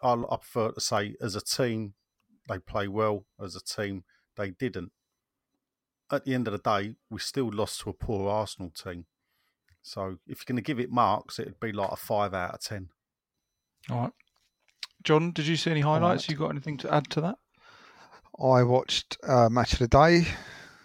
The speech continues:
Speaker 3: and you can take Match of the Day, you know, it depends how they put it together, doesn't it? It looked like we, we did we had quite a few opportunities. It looked like it was, again,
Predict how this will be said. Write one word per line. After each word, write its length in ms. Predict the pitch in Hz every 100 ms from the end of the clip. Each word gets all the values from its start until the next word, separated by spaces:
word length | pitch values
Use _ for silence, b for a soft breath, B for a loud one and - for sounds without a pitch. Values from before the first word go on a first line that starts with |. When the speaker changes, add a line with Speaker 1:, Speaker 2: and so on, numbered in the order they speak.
| B
Speaker 3:
and 360 | - 101 104 101
you 140 | 107
can 160 | 107 104
take 220 | - 107
Match 180 | 104 104
of 100 | 113
the 80 | 110
Day, 360 | 104 104 101 98 _ _ _ 104 - _
you 140 | 113 104
know, 100 | 98
it 220 | 104 -
depends 320 | - - 104
how 100 | 104
they 100 | 98
put 180 | - 110
it 80 | -
together, 340 | - 117 101
doesn't 200 | 107 92
it? 60 | 90
It 80 |
looked 160 | 123 120
like 220 | 107 101
we, 140 | 104 101 _ -
we 100 | 101
did 280 | - 101 - - 226 _ _ 107
we 100 | 104
had 160 | 101 -
quite 180 | 104
a 40 | 98
few 180 | - 107
opportunities. 920 | - - 120 120 120 120 120 - - b b b b b b b _
It 160 | 92 95
looked 320 | 101 101 -
like 340 | 98 98 - 110
it 120 | 104
was, 280 | 104 101 113
again, 560 | 104 113 101 95 92